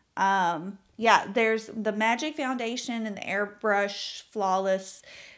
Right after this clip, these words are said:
powder. Those two products are kind of, like, the ones that just,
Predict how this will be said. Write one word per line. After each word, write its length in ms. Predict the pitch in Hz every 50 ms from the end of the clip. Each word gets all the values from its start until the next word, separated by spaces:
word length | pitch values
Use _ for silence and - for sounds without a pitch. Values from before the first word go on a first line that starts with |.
| _ -
powder. 500 | - 233 240 208 208 214 214 233 240 247
Those 500 | 220 - 226 226 233 254 247 - - -
two 220 | - - 254 247
products 840 | 240 - - 233 214 220 220 220 214 214 214 214 - - - - - -
are 160 | - 196 202 202
kind 300 | - - - 240 226 226
of, 120 | 214 208
like, 360 | 214 208 196 190 185 190 -
the 80 | 220 202
ones 600 | 202 196 196 196 196 196 190 190 190 185 180 -
that 160 | 190 - -
just, 400 | 185 180 180 - - - - -